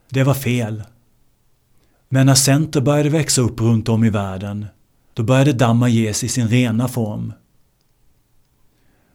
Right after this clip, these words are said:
Om du måste betala får du inte denna parami av försakelse,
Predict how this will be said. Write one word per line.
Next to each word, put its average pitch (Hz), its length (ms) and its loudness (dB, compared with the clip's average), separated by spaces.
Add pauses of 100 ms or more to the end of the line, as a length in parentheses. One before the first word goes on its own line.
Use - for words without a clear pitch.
(220)
Om 131 180 2
du 131 80 6
måste 139 300 4
betala 127 500 0
får 131 280 0
du 156 80 2
inte 131 200 -2
denna 117 280 0
parami 107 520 -4
av 110 80 -2
försakelse, 110 840 -6